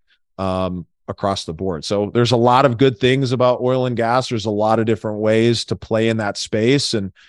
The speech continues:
and, um, we're quite bullish on that opportunity and what it's gonna look like for us and for all of our investors who invest alongside us.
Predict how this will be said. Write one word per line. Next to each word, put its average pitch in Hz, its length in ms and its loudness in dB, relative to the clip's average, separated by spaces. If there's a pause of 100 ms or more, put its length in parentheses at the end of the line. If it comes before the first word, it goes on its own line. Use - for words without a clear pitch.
(220)
and, 104 400 -2
um, 98 560 0 (100)
we're 127 160 0
quite 123 340 0
bullish 120 560 2
on 107 520 -4
that 107 180 -2
opportunity 101 840 -2 (320)
and 101 340 -4
what 101 160 -2
it's - 160 -6
gonna 98 140 -4
look 92 260 -4
like 95 220 -2 (420)
for 101 240 -2
us - 460 0 (100)
and 104 180 -8
for 101 420 -2
all 107 180 0
of 98 100 -4
our 98 100 -4
investors 95 560 -4
who 98 120 -6
invest 90 340 -6
alongside 87 540 -8
us. - 240 -18